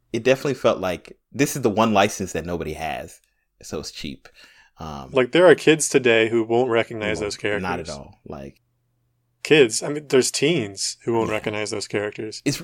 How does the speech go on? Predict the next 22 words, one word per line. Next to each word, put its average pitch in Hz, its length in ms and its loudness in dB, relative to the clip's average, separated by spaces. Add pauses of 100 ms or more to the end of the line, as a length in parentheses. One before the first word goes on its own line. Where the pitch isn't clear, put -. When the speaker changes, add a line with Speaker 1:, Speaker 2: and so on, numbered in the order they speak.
(120)
Speaker 1:
it's 151 120 4
really 285 200 4
because 175 340 0
Fortnite 104 540 2
has 101 180 -6
consumed 101 640 -4 (220)
all 95 240 2
licenses. - 840 -6 (420)
That's 123 180 0
the - 80 -10
problem. 92 560 -4 (180)
You 117 120 -10
can't, - 280 -4 (120)
Speaker 2:
Ooh. 110 460 -6
Speaker 1:
they 113 100 2
have 117 200 -2 (140)
everything. 101 640 0 (420)
Like, 80 460 -8 (640)
I - 100 -8
mean, 92 420 -4 (380)
like, 123 200 4
literally, 135 460 6